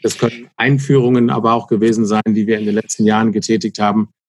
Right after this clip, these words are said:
Wir tauschen ein Kassensystem aus. Wie viel Aufwand wird dafür betrieben und wie erfolgreich und wie schnell bekommt man sowas in die Restaurants? Und da merkt man dann schon, dass man auch mit eigenständigen Unternehmern zu tun hat, die hier und da definitiv auch andere Vorstellungen haben, wie etwas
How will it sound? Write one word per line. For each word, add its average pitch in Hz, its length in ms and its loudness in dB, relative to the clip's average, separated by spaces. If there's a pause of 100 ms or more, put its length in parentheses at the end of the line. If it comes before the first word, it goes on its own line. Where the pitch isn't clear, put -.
(600)
Wir 107 160 -6
tauschen 110 400 -2
ein 104 100 0
Kassensystem 104 720 -2
aus. - 280 -16 (380)
Wie 110 120 -2
viel 110 420 2 (220)
Aufwand 113 560 -2
wird 110 140 -2
dafür 113 280 0
betrieben 117 540 2
und 107 160 2
wie 113 60 4
erfolgreich 110 600 -2
und 110 60 0
wie 107 80 -2
schnell 110 260 0
bekommt 110 280 -4
man 110 120 -6
sowas 107 260 -2
in 107 80 -4
die 104 80 -6
Restaurants? 107 600 -2
Und 107 60 0
da 104 80 0
merkt 107 260 0
man 104 100 0
dann 104 120 -2
schon, 117 260 -2 (340)
dass - 160 -6
man 113 200 2
auch 113 140 -2
mit 113 140 0
eigenständigen 117 460 0
Unternehmern 113 400 2
zu - 80 -8
tun 123 140 0
hat, 117 100 -2
die 117 80 -4
hier 117 140 2
und 113 80 0
da 107 120 0
definitiv 110 380 -4
auch 110 120 -6
andere 110 300 -2
Vorstellungen 107 500 -2
haben, 104 280 -2
wie 143 180 2
etwas 110 600 -4